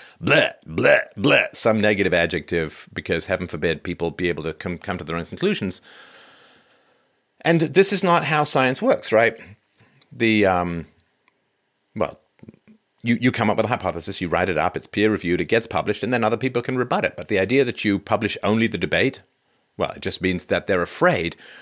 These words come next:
that the audience might be exposed to ideas, which means that they have no trust in their audience. So the women, I mean, it's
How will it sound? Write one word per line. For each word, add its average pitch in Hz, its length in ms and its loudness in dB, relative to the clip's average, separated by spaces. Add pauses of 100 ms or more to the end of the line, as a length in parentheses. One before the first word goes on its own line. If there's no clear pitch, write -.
(120)
that - 140 -6
the 95 100 -2
audience 90 380 0
might 82 200 -2
be 85 80 -2
exposed 82 420 -2
to - 100 -4
ideas, 78 560 -4
which 110 180 -4
means 120 160 0
that - 100 -8
they 101 80 2
have 92 120 -2
no 104 140 2
trust 92 360 -4
in 85 60 -4
their 92 120 -2
audience. - 440 -2 (1500)
So 151 180 4
the 135 60 6
women, 131 400 2 (680)
I - 60 -2
mean, 110 300 0 (140)
it's - 280 -2